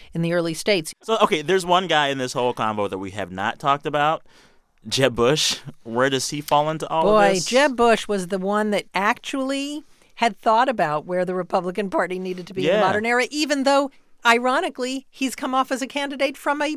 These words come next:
Speaker 1: bygone era and
Speaker 2: Exactly.
Speaker 1: hasn't seemed to get with the kind of animus and anger and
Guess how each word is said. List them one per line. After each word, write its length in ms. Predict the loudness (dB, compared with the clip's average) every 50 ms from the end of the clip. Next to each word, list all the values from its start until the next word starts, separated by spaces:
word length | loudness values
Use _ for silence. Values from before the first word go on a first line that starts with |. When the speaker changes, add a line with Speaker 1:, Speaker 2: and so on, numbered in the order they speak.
| -6
Speaker 1:
bygone 600 | -8 -4 0 2 2 2 2 2 0 0 0 -2 -2
era 300 | -2 -2 0 0 0 0
and 100 | 0 -2
Speaker 2:
Exactly. 160 | -2 0 2 2 2
Speaker 1:
hasn't 240 | 2 2 -2 -6 -6
seemed 240 | -4 -4 -4 -4 -4
to 60 | -2
get 220 | 2 2 2 2 2
with 420 | 2 4 6 6 6 4 -2 -6
the 120 | -6 -4
kind 240 | -4 -4 -2 -2 -2
of 120 | -2 -4 -6 -12 -12 -8
animus 540 | -6 -4 -2 -2 0 0 -2 -2 -2 -4 -4
and 180 | -6 -4 -4
anger 380 | -4 -4 -2 -2 0 0 0 -2
and 220 | -2 -4 -6 -10